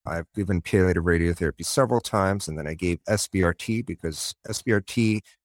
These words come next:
can also be given in the scenario of reirradiation because it's so conformal and so localized. So you usually can't give E B R T again to the same site, particularly the spine, because of the neurotoxicity.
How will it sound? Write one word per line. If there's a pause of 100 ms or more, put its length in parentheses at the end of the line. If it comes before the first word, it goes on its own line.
(300)
can
also
be
given (120)
in
the
scenario
of
reirradiation (120)
because
it's
so
conformal
and
so
localized. (400)
So
you
usually
can't
give
E
B
R
T
again
to
the
same
site,
particularly
the
spine,
because
of
the
neurotoxicity.